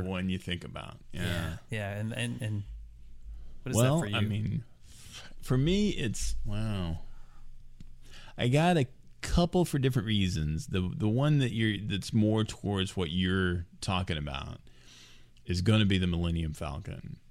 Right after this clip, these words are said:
Speaker 1: um, from Star Wars, and it must have been seventy-eight, maybe seventy-nine, that I got this thing because it was before Empire came out. And just,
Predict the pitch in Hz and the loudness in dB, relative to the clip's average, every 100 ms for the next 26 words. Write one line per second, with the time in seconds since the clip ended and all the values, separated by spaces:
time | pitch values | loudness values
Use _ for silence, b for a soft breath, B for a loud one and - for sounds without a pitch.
0 | - - - - 85 78 73 73 73 - | -20 -20 -16 -6 -4 -2 -4 -4 -6 -8
1 | - - 78 73 71 - - 90 80 80 | -10 -6 -4 -4 -8 -8 -2 0 0 -2
2 | 80 80 76 95 95 - 78 80 76 - | -2 -4 0 2 2 0 -2 -2 -2 -2
3 | 78 76 73 73 73 73 73 71 71 65 | -4 -2 -2 -4 -4 -6 -6 -6 -8 -8
4 | 60 62 64 65 - - - 78 71 73 | -8 -8 -8 -10 -12 -14 -10 -8 -8 -6
5 | 69 76 - - - 67 67 82 78 - | -8 -8 -10 -12 -10 -10 -10 -8 -8 -8
6 | - 65 - - - - 92 78 78 80 | -8 -10 -12 -12 -8 -2 -2 -2 -4 -6
7 | - - - - - - - B B B | -8 -10 -12 -12 -12 -16 -20 B B B
8 | B B B B B - - 90 85 82 | B B B B B -12 -2 0 0 0
9 | 80 78 76 - - 78 107 95 - | -2 -2 -2 -6 -12 -6 -2 -2 -2